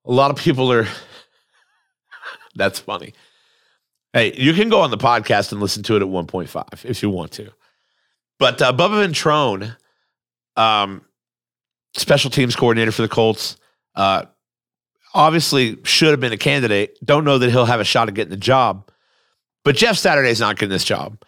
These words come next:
A lot of people are like, "Oh, Jeff Saturday, man, he should be in there." You know, he's not in there. He's never gonna be in there. He won his debut in, in, in Las Vegas and then didn't win again. And like I said, in those last couple of games, the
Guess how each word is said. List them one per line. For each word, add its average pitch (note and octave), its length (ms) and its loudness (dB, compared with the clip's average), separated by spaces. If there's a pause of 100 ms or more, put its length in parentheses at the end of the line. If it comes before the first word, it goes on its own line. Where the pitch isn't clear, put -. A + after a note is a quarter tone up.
(360)
A B2+ 40 0
lot B2+ 180 4
of A2 60 -4
people A#2 240 0
are A2 80 2
like, G#2 200 2
"Oh, G#2+ 120 0
Jeff G2+ 240 -4
Saturday, G2+ 520 0
man, F#2+ 280 -4
he A#2 140 0
should G#2 200 -2
be G#2+ 140 0
in A2 120 -4
there." E2+ 200 -8
You F2 120 -10
know, G2 140 -4
he's A2 260 0
not G#2+ 240 2
in F#2+ 100 -2
there. F2+ 320 -14
He's A2 240 -2
never A2+ 240 2
gonna B2 180 0
be A2 220 0
in F2 80 -6
there. D#2+ 260 -14 (1200)
He B2+ 120 2
won A#2 280 4
his D3+ 140 2
debut A#2 640 0 (140)
in, A2 280 0
in, A#2 200 0
in A2 220 -2
Las A2+ 260 2
Vegas F#2+ 580 -2 (1080)
and G#2 240 0
then G2+ 380 -2
didn't A#2+ 360 -2
win G#2+ 200 -2
again. F#2+ 480 -4 (520)
And G#2+ 140 0
like A2+ 180 0
I C#3 60 2
said, B2 420 0 (380)
in A2+ 140 0
those A2+ 240 2
last A2+ 320 0
couple B2+ 280 0
of C3 80 2
games, C3 340 -2
the A2+ 140 -6